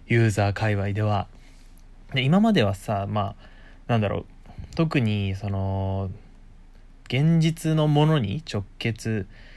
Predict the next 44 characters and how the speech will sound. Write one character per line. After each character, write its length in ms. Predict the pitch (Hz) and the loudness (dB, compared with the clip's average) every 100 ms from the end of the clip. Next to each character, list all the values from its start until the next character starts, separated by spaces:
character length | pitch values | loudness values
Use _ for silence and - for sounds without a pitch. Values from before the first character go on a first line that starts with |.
| - | -20
す 160 | - | -4
る 120 | 123 120 | -2 -2
っ 40 | - - - | -4 -16 -6
て 80 | 107 | -4
い 40 | |
う 60 | 101 | -4
こ 240 | - - | -6 -10
と 120 | 104 104 | -4 -4
は 100 | 98 | -2
特 280 | 123 110 | -4 -4
に 200 | 101 98 - - | -6 -8 -14 -4
な 120 | 117 | -4
く 60 | 117 | -4
て、 200 | - 107 | -4 -4
で、 80 | 127 | -2
再 180 | 185 214 | -2 -2
生 160 | 233 | -2
数 200 | 220 120 | -2 -4
と 80 | 101 | -4
か 100 | 98 | -6
も 220 | 95 92 - - - - - - - | -6 -8 -14 -20 -20 -20 -20 -20 -4
具 120 | 131 | 0
体 160 | 139 139 | 2 2
的 200 | 151 165 | 0 -2
に 120 | 131 | -2
は 60 | 101 | -4
さ、 140 | - | -6
よ 140 | 113 | -6
く 160 | 101 - | -6 -6
わ 120 | 104 | -6
か 100 | 113 | -4
ん 80 | 110 | -4
な 60 | 107 | -6
い 20 | |
よ 80 | 104 | -10
う 20 | |
に 140 | 107 - - - - - | -12 -18 -20 -20 -20 -12
な 100 | 107 | -10
っ 20 | |
て 60 | 98 | -10
た 120 | - | -14
じ 100 | |
ゃ 40 | |
ん。 20 | - | -14